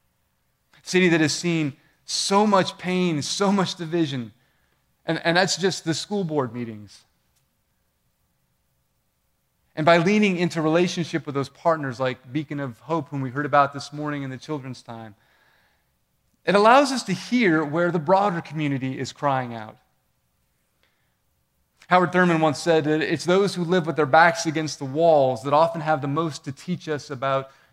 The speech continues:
justice. And as, as Jesus taught us with the woman who gave everything she had to the temple, it's often those who have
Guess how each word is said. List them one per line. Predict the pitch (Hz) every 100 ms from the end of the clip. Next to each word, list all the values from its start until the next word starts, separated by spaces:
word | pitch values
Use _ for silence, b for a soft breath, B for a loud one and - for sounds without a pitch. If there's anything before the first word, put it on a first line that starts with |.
| 120
justice. | 147 151 - 123 107 - - _ _ _ _ _ _ _ _
And | 135 135 131
as, | 143 139 117 - 156
as | 143
Jesus | 117 196 190 156
taught | - 160 143
us | 135
with | 143
the | 135
woman | 143 165 156
who | 139 151
gave | 151 160 165 131 _ _
everything | 180 190 170 143 - 131 120 113 _ _ _
she | - 165
had | 139 165 170 143
to | 147
the | 135
temple, | - 156 139
it's | 127 156
often | 160 160 156
those | 156 147 -
who | 143
have | 147 156 151